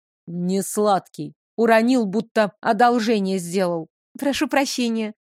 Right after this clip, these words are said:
Мило улыбнулась, достала из кармана два пакетика и под немигающим взглядом добавила сахар, размешала и немного придвинула к нему. «И еще,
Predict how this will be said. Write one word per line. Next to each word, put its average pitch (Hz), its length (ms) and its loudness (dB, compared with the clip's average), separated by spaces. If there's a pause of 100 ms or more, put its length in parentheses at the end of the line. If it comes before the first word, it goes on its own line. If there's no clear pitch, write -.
(240)
Мило 226 300 2
улыбнулась, 226 760 0
достала 240 540 0
из 220 160 -2
кармана 214 600 0
два 208 240 2
пакетика 240 680 -2 (220)
и 254 200 0
под 254 220 0
немигающим 208 880 0
взглядом 240 560 0
добавила 220 480 2
сахар, 185 480 -6 (100)
размешала 214 880 0 (260)
и 254 200 2
немного 240 480 0
придвинула 226 540 0
к - 100 -18
нему. 190 360 -2 (440)
«И 180 200 0
еще, 170 440 -4